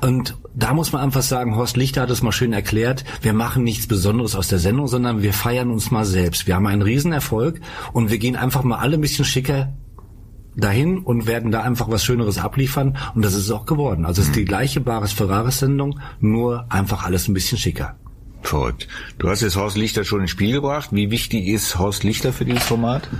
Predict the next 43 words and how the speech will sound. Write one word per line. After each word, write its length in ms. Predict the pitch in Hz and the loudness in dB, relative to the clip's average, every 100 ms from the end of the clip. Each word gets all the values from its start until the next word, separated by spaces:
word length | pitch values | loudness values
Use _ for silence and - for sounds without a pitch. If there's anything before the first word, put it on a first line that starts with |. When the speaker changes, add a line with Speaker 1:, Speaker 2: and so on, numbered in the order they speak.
| - | -4
Speaker 2:
Kann 140 | - 101 | 0 0
man 120 | 107 | 2
das 160 | 104 101 | 0 2
überhaupt 300 | 90 95 110 | 0 0 0
bemessen? 540 | 107 110 - 87 - - - - - - | 0 0 0 0 -2 -12 -14 -14 -16 -2
Speaker 1:
Ja, 240 | 127 127 - | 0 0 0
man 140 | 107 | 0
kann 140 | - 147 | 0 0
das 220 | 107 - | 0 -2
bemessen. 580 | - 98 82 - 82 80 - | 0 2 2 2 0 -2 -2
Ohne 280 | 131 139 | 2 2
Horst 260 | 110 101 - | 2 0 0
Lichter 400 | 135 135 156 113 | 0 0 0 2
würden 220 | 110 107 | 0 2
wir 80 | 98 | 0
alle 160 | 101 107 | 2 2
nicht 180 | 98 101 | 2 0
dort 100 | 78 | 2
arbeiten 380 | 90 87 82 | 2 2 2
können, 300 | 78 80 71 | 0 0 0
weil 140 | 76 85 | 0 0
er 180 | 98 113 | 0 0
ist 140 | 110 | -2
für 160 | - 101 | 0 0
uns 340 | 117 127 - | 2 0 -2
alle 300 | 101 123 135 | 0 0 0
der 260 | 110 107 101 | 0 0 0
Dreh- 360 | 92 104 117 | 0 0 0
und 200 | 120 107 | 0 0
Angelpunkt, 600 | 92 120 143 - 170 214 - - - - | 0 0 0 0 0 -2 -6 -10 -8 -4
weil 300 | 110 120 117 | -2 -2 -2
er 220 | 117 127 | -2 0
bildet 480 | 135 117 131 143 143 | 0 0 0 0 -2
in 160 | - 98 | 0 2
meinen 400 | 98 117 139 139 | 4 4 2 0
Augen 420 | 117 120 113 98 | 0 0 2 2
die 100 | 92 | 2
Brücke 680 | 85 95 113 135 - 247 247 - - | 2 2 2 0 0 0 -2 -10 0
die 300 | 110 107 110 | 2 2 0
andere 300 | 110 135 147 | 0 2 0
Formate 460 | 139 120 110 104 95 | 0 0 0 0 2
nicht 300 | 107 135 - | 2 0 -2
haben, 380 | 151 147 160 | -2 0 0